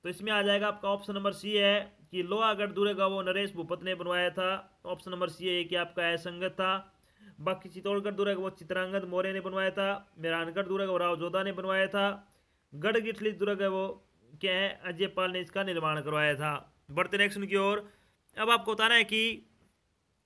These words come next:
मैगजीन यानी अकबर का किला स्थित है, बताइए मैगजीन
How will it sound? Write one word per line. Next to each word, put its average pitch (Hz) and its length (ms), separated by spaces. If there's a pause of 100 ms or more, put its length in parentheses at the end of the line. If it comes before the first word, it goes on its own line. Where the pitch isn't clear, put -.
(240)
मैगजीन 196 680 (100)
यानी 196 280
अकबर 202 300
का 208 140
किला 202 360 (120)
स्थित 170 320
है, 156 400
बताइए 165 460 (180)
मैगजीन 190 680